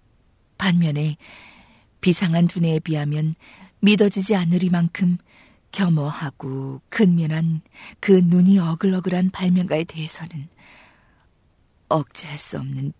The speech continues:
동정의 불길이 가슴 속에 일기 시작했고, 사람들은 사랑이란 무엇 무엇이라고 책도 쓰고 노래도 지어낸다.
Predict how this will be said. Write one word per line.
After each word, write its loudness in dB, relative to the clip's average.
동정의 -4
불길이 -14
가슴 -6
속에 -10
일기 -8
시작했고, -16
사람들은 0
사랑이란 0
무엇 4
무엇이라고 -4
책도 -10
쓰고 -10
노래도 -4
지어낸다. -12